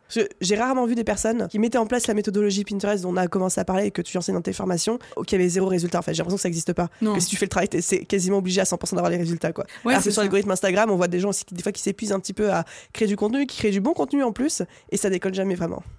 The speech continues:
Speaker 2: Ouais, totalement. Puis Instagram, c'est hyper difficile, il faut être présent, euh, H vingt-quatre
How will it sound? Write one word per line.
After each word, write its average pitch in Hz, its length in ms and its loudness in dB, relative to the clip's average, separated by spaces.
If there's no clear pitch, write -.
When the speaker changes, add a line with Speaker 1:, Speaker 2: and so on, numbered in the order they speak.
Speaker 2:
Ouais, 233 160 4
totalement. 220 580 0
Puis - 100 0
Instagram, 208 400 2
c'est - 220 -2
hyper 233 280 2
difficile, 220 400 2
il 226 60 2
faut 196 140 0
être 185 100 0
présent, 208 440 0
euh, 175 120 0
H 185 160 0
vingt-quatre 196 400 -2